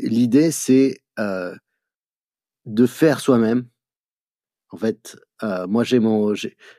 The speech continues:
j'ai mon petit, euh, mon petit système où j'essaye de me virer de mon boulot tous les six à douze mois. Et, euh, et c'est comme ça que je, j'arrive à scaler dans, dans la boîte. C'est, euh,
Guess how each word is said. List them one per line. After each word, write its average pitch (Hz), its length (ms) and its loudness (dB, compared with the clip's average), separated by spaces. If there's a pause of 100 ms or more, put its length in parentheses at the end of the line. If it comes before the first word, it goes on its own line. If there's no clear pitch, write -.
j'ai - 180 -2
mon 107 180 4
petit, 123 360 0
euh, 101 260 2
mon 107 180 2
petit 131 180 -6
système 127 480 2
où 110 80 2
j'essaye 107 300 0
de 110 100 2
me 107 80 0
virer 113 260 2
de 120 60 4
mon 113 120 4
boulot 113 260 2
tous 120 160 -4
les 104 200 2
six - 220 -10
à 113 60 4
douze 104 180 0
mois. 117 200 0 (880)
Et, 110 400 4
euh, 95 360 -4
et 127 80 0
c'est - 160 -6
comme 107 180 0
ça 123 160 2
que 110 60 0
je, 107 240 2
j'arrive 101 280 0
à 104 60 0
scaler 110 360 0
dans, 101 280 0
dans 101 120 -2
la 101 100 -2
boîte. 120 240 0
C'est, - 260 -4 (600)
euh, 92 500 -8